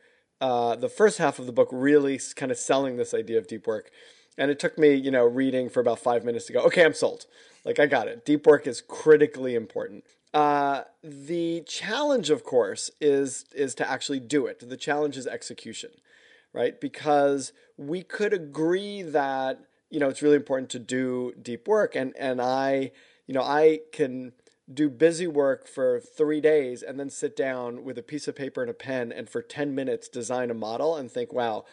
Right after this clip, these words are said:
if I only spent those three days doing this design work, I would be so much more productive." So the challenge is, how do we actually bring ourselves to do it amidst all of the distractions? And the distractions are both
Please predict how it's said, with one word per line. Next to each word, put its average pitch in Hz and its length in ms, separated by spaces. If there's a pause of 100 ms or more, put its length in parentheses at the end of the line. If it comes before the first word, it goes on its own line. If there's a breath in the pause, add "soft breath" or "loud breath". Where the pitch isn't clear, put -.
(220 soft breath)
if - 140
I 127 100
only 135 180
spent 127 240
those 120 200
three 123 280
days 120 400
doing 123 360
this 117 140
design 151 440
work, 113 280
I 127 120
would 120 120
be 117 100
so 110 160
much 110 200
more 117 100
productive." - 440 (640 loud breath)
So - 160
the 170 120
challenge 254 500
is, 175 100
how 208 320
do 370 100
we 349 180 (120)
actually 190 480
bring 156 480
ourselves 139 600
to 127 100
do 123 160
it 117 60
amidst 143 500
all 147 260
of 147 140
the 143 80
distractions? 131 760 (460 loud breath)
And 151 140
the 156 60
distractions 180 580
are 156 60
both 139 480